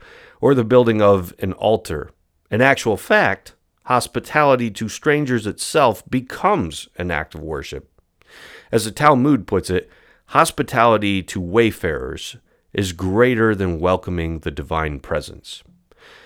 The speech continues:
So, you know, this is kind of later commentary on the idea, but, uh, I do like kind of the way that Sarna puts it right there. You have this,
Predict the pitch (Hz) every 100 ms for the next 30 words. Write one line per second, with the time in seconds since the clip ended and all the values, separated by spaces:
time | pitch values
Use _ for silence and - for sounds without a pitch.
0 | - - 143 127 120 - 135 117 123 -
1 | 120 101 - 120 104 98 110 101 - -
2 | 110 101 92 101 95 92 90 90 92 85
3 | 82 92 90 85 95 92 - 101 95 92
4 | 92 - _ _ _ _ 113 113 147 139
5 | 120 95 110 117 123 - - - - -
6 | 110 107 98 98 101 98 90 - _ -
7 | - 107 98 - 117 - 95 101 92 104
8 | 104 98 95 104 98 92 - -